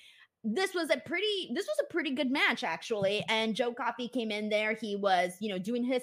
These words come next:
part. I love that Trick Williams, this was something that I kind of noticed in this match, and maybe I noticed it before, but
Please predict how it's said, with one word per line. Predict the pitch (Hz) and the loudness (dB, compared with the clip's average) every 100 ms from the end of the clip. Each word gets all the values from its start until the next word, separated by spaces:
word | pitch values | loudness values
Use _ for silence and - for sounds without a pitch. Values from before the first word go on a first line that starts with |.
| - | -2
part. | 247 226 226 - | 0 4 4 2
I | 214 | -2
love | 226 226 277 349 349 | 0 2 4 4 -2
that | 277 | -6
Trick | - 233 | -6 -6
Williams, | 233 202 190 190 220 - _ | -4 -2 -2 -2 -4 -12 _
this | 269 | -6
was | 359 | -4
something | 302 285 | -2 -2
that | 262 | 0
I | 214 | -2
kind | 240 226 | 0 0
of | 220 | 2
noticed | 202 196 196 | 2 0 -2
in | 196 | -6
this | 180 208 | -6 0
match, | 190 190 202 | 2 2 -2
and | 185 - _ _ | -6 -10 _ _
maybe | 240 240 | 0 4
I | 233 | 4
noticed | 226 220 220 | 4 0 0
it | |
before, | 202 196 214 190 | -2 -2 0 0
but | 180 190 185 | 2 2 2